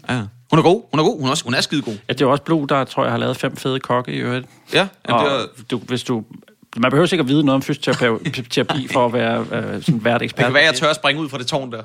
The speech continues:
Speaker 2: <laughs> Kasper, hvad har du sådan i pipelinen, ud over flere ting, der skal pølses måske?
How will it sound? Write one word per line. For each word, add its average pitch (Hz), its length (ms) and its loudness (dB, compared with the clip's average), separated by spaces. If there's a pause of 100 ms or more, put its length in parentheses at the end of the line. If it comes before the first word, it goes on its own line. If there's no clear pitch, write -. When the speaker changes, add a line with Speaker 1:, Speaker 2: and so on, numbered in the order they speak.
Speaker 2:
<laughs> - 100 0 (1400)
Kasper, 156 240 0
hvad 165 160 4
har 202 120 2
du 202 180 -4
sådan 190 280 -4
i 156 160 -2
pipelinen, 135 1040 -2
ud 151 100 0
over 139 200 2
flere 147 240 -2
ting, 147 200 -2
der 143 60 -2
skal 127 260 -2
pølses 143 460 -2
måske? - 380 -4